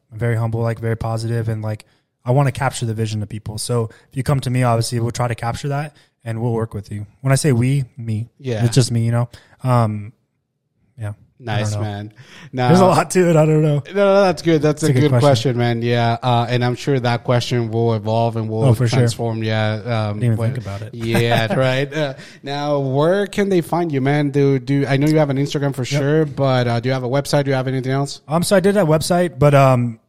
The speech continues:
Speaker 1: I kinda paused that because obviously I was gone for so long.
Speaker 2: Yeah.
Speaker 1: I still need to recreate it for the photography side. I have one for the barbecue, but, uh, just greenleaf dot B B Q and then greenleaf dot photography underscore. Um, those are my two main. And then obviously, like, YouTube, I,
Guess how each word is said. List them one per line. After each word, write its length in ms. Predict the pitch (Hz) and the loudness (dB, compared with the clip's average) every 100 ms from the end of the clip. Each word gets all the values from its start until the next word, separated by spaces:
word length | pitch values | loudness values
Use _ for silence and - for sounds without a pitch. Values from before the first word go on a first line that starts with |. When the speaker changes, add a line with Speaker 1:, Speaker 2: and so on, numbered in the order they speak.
| _ | _
Speaker 1:
I 120 | 127 | -6
kinda 180 | 120 151 | -2 -2
paused 300 | - 127 131 | -2 -4 -2
that 120 | 135 | -2
because 300 | 127 120 123 | -2 -4 -2
obviously 280 | 120 120 - | 0 0 -2
I 20 | |
was 80 | 113 | -6
gone 260 | 104 104 113 | -6 -6 -6
for 140 | 131 | -6
so 120 | 127 | -2
long. 280 | 131 131 135 | -2 -2 -2
Speaker 2:
Yeah. 60 | 127 | -2
Speaker 1:
I 40 | |
still 240 | 123 - 139 | -4 -2 0
need 140 | 131 | 0
to 80 | 117 | 0
recreate 320 | 120 127 120 | -2 -2 -2
it 60 | 120 | -2
for 120 | 113 | -4
the 60 | |
photography 420 | 117 - 120 135 143 | -8 -4 -4 -2 -4
side. 200 | 139 135 | -2 -2
I 20 | |
have 100 | 135 | 0
one 140 | 135 | -2
for 100 | - | -2
the 80 | 117 | -6
barbecue, 440 | 107 117 127 131 | -2 -2 -2 -2
but, 220 | 120 117 - - _ - | -2 -2 -4 -16 _ -2
uh, 180 | 127 | 0
just 200 | 143 123 | 0 -2
greenleaf 240 | 135 139 135 | 0 2 2
dot 180 | 131 123 | 2 0
B 100 | 127 | -2
B 120 | 139 | -2
Q 220 | - 151 | -2 0
and 100 | 131 | 2
then 180 | 123 113 | 0 -2
greenleaf 500 | 110 120 123 120 - _ | -2 0 0 -2 -6 _
dot 240 | 117 113 | -4 -4
photography 420 | - - 117 113 117 | -6 -6 -4 -4 -4
underscore. 460 | 127 135 - 175 - _ _ _ | -4 -4 -4 -4 -6 _ _ _
Um, 140 | 131 127 | 0 4
those 160 | 147 | 6
are 40 | 180 | 6
my 100 | 143 | 2
two 180 | - | 4
main. 240 | 151 135 156 | 4 4 2
And 80 | 135 | 2
then 100 | 135 | 2
obviously, 320 | 131 135 135 | 4 2 4
like, 200 | 123 - - _ | 2 0 -10 _
YouTube, 440 | 123 127 135 123 | 0 2 4 6
I, 200 | 120 117 | 6 2